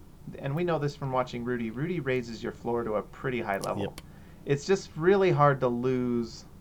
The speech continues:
Speaker 1: a lot of games when Rudy Gobert's playing. Now, if Rudy gets hurt, that's one thing, but when Rudy's on the floor, it's just hard to lose games just because he,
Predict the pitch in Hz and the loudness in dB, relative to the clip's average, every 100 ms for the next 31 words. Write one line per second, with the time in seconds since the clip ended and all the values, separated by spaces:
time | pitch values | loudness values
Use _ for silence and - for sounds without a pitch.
0 | - - - - - - - 127 123 117 | -20 -20 -20 -20 -20 -20 4 10 10 10
1 | 117 113 107 101 104 104 101 95 104 98 | 8 4 2 -2 -4 -4 -4 -2 -2 -4
2 | - 92 95 98 92 135 131 117 - 165 | -4 -8 -2 0 0 -2 0 -2 0 2
3 | 180 175 135 120 127 127 117 113 104 107 | 2 2 0 0 -2 -4 -4 -6 -2 0
4 | - - 120 120 190 202 147 123 - 127 | 0 -4 -6 -2 -2 0 0 0 -2 0
5 | 120 135 123 - 151 - 143 139 131 110 | 2 2 -2 -6 -10 -4 0 2 0 -4
6 | 113 113 - 107 95 - - - - - | -2 -4 -6 -8 -8 -12 -18 -20 -20 -20
7 | - - - 123 - 117 120 110 120 120 | -20 -18 -4 -4 -4 -4 -4 -4 -2 -2